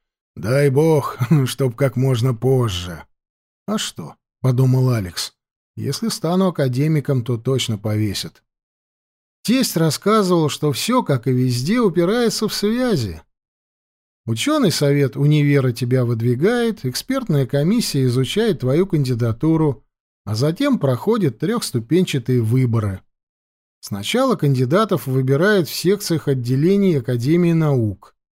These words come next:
Затем отделение голосованием утверждает результаты этих выборов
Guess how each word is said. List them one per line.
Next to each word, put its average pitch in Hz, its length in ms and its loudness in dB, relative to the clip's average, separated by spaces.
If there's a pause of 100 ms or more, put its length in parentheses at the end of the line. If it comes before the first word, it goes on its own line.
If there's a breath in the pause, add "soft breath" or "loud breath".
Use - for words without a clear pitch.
(600)
Затем 156 680 -2
отделение 214 600 2
голосованием 185 840 2
утверждает 135 640 0
результаты 156 640 0
этих 143 260 -4
выборов 214 640 0